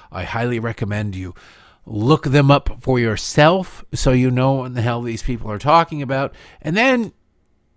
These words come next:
well, actually, they don't want you. They, it's, it's hard. They do their best to bury the truth about the medieval warm period and the tiny ice age, but they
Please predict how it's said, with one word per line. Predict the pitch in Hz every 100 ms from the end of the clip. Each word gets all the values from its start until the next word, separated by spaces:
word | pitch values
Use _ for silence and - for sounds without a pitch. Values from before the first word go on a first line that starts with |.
| _ _ _ _ _ _ -
well, | 170 156 151
actually, | 143 - 139
they | 127
don't | 120 104
want | 95 101
you. |
They, | 98 104 _
it's, | 131 131 - -
it's | 151 -
hard. | 160 113 87
They | 113
do | 113 147 156 143
their | 123 120
best | 92 117 92 - - - - -
to | 104
bury | 82 110 104 98 87 80 - - - - _
the | 110
truth | - - 104 90 - -
about | 95 90
the | -
medieval | 92 92 90 87 87
warm | 85 85
period | - 87 85 82
and | 78
the | 82
tiny | 80 85 80 76
ice | 76 - -
age, | - -
but | 113 107
they | 110 101